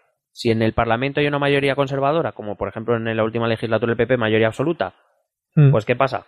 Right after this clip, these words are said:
Speaker 1: Que en el Consejo General del Poder Judicial hay una mayoría conservadora.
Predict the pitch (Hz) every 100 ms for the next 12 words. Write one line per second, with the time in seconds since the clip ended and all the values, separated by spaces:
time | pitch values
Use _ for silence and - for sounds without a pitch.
0 | _ _ _ _ _ - 107 101 98 95
1 | 107 98 101 95 98 107 104 113 113 117
2 | 113 117 117 120 117 113 107 104 107 104
3 | 98 87 80 -